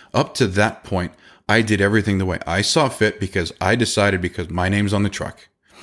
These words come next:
I have to tell you, from doing that the wrong way for four years, that is the single worst way to run a company. Hands down. You have to let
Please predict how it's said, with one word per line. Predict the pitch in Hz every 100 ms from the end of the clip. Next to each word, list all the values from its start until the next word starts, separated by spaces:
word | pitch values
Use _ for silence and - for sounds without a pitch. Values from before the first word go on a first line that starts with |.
| - - _ _
I | 98
have | 87 110 110
to | -
tell | 101 135 160
you, | 101 85
from | 87 107 98
doing | 87 113 135 101
that | 92 -
the | 90
wrong | 98 104 120
way | 104 92
for | -
four | - 101 104
years, | 101 92 87 -
that | 98 95
is | 85
the | 87 87
single | - - 107 113 123 90
worst | 90 92 98 -
way | 90 98 78 87 - - _
to | 95
run | 90 90 87 82 - _ _
a | 92
company. | - 87 76 - - - _ _ _ _ _ _
Hands | - - 117 120 110
down. | 98 85 - _ _ _ - - - - _ _
You | 98 113 127
have | 101 131 135 -
to | 123
let | 104 101 110 -